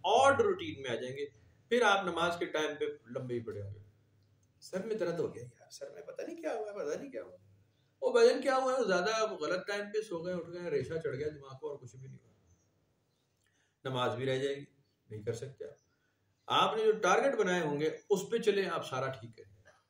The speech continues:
Time पे घर की सफाई हो जाएगी, time पे आपकी job का, कारोबार का काम हो जाएगा, नमाज भी ठीक time पे हो जाएगी, आपका वो rest का time जो है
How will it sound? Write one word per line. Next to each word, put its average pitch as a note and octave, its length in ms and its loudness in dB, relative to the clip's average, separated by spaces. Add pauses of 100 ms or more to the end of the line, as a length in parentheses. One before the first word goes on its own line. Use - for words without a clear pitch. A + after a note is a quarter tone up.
(920)
Time C3 200 0
पे A2+ 140 -6
घर A2 180 -10
की G#2+ 140 -12
सफाई B2+ 380 -6
हो G2+ 140 -6
जाएगी, F#2+ 420 -12 (420)
time B2+ 220 -2
पे A2+ 120 -8
आपकी G#2 360 -8
job A#2+ 260 -2
का, A2 220 -4
कारोबार A2 460 -4
का - 100 -10
काम C3+ 340 -4
हो G2+ 100 -6
जाएगा, F#2+ 360 -12
नमाज F#3+ 360 -4
भी G#3+ 100 -8
ठीक F#3 320 -10
time E3 200 -4
पे D#3 60 -2
हो C#3 60 2
जाएगी, C3+ 320 -4 (380)
आपका A#3 360 4
वो A#3 160 8
rest G#3+ 260 4
का A3 140 -2
time G3 320 -2
जो F#3 120 2
है F#3 260 0